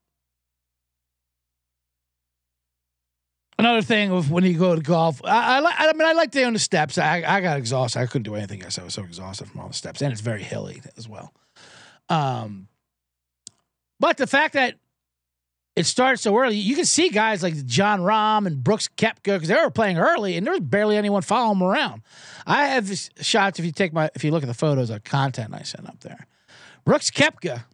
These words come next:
on, like, the eighteenth tee, he was, like, right in front. He, we're lined up, and he's like, he's gonna hit right at us.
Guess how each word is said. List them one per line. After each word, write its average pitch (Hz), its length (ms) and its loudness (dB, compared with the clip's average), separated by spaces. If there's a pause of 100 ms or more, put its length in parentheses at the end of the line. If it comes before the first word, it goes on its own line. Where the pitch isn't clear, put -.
(840)
on, - 100 2
like, 185 120 2
the 196 120 2
eighteenth 233 320 -2
tee, 285 140 2
he 262 40 4
was, 262 120 2
like, 262 100 2
right 233 160 2
in 220 80 -4
front. 254 240 -2
He, - 160 -6 (320)
we're 339 160 2
lined 294 340 0
up, 330 220 0
and 254 60 -6
he's 240 100 -2
like, 247 120 2
he's 214 200 -4
gonna 285 160 4
hit 254 160 2
right 208 380 2
at 302 240 0
us. - 260 -6